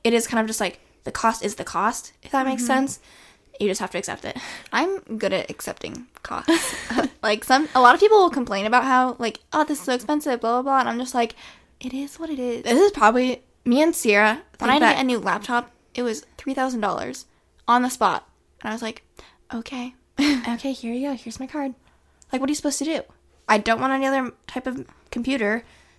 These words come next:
Speaker 1: and my computer broke. And it's,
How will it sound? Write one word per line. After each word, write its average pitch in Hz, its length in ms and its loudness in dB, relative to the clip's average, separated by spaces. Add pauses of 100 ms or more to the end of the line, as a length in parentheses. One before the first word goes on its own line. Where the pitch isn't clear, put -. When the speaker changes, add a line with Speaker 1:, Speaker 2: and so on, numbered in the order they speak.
(180)
Speaker 1:
and 202 360 0
my 185 160 -2
computer 226 360 -2
broke. 208 420 -2 (340)
And 214 80 -2
it's, - 320 -8